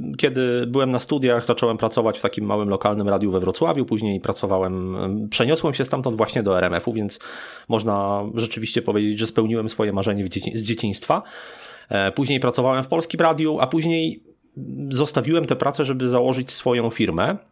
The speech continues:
Ale gdzieś, no, jest coś takiego w tej pracy, co mi się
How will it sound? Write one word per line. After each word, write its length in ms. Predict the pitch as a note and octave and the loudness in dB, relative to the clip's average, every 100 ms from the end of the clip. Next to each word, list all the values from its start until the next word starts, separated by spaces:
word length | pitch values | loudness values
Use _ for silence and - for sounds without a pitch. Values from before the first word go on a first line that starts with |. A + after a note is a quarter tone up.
| _ _ _ _ _ _ - - | _ _ _ _ _ _ -10 0
Ale 200 | A2 A2 | 2 2
gdzieś, 500 | G2+ D#3 F#3 - - | 2 2 2 -2 -2
no, 180 | E3 A#3 G3 A#3+ A#3+ F#3+ D3+ | -2 -2 -4 -8 -10 -10 -10
jest 440 | D#3+ G#3 G3 D#3+ - | -2 2 2 0 0
coś 220 | F#3+ - | -2 0
takiego 720 | A#2 - A#2 A2+ A2 G#2+ G#2+ - G#2 G2+ | -2 0 0 2 2 2 0 -2 -4 -2
w 40 | |
tej 160 | G#2+ F#2 | -2 0
pracy, 400 | - F#2 - - | 0 -2 -2 -6
co 180 | - F#2+ | -4 -4
mi 120 | F2+ | -4
się 280 | - F2 | -4 -4